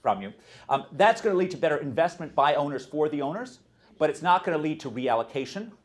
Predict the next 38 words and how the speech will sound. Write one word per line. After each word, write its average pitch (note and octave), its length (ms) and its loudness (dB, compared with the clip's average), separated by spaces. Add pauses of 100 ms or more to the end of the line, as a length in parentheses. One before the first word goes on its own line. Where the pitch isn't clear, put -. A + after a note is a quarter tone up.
(280)
and C3+ 140 -4
it's C3 80 -16
not D3 240 2
gonna C#3 160 -4
lead C3+ 300 -4
to B2+ 180 -6
large-scale B2+ 400 0
rental A2+ 240 -4
markets. E2+ 420 -12 (420)
Then A#3 180 2
let's A#3+ 160 0
say F#3+ 220 2
we're D#3+ 160 0
gonna D3+ 120 0
allow D#3+ 240 6
you F3+ 160 -2
to C#3 60 -2
sell. D3 460 6
We're A#2+ 60 -8
gonna C3 120 -2
make C#3+ 140 -2
it - 100 -12
easy G3 240 -4
for F3 140 -6
you D3 80 -4
to B2+ 40 -8
sell. B2 260 2
We're G2 60 -4
gonna A2 120 -4
have G#2+ 80 -4
a - 40 -16
strong F3 280 -2
enough D#3+ 160 -2
property C3 240 4
market A#2+ 220 -2
so B2+ 100 -6
that G#2+ 160 -6
you're A2 180 -4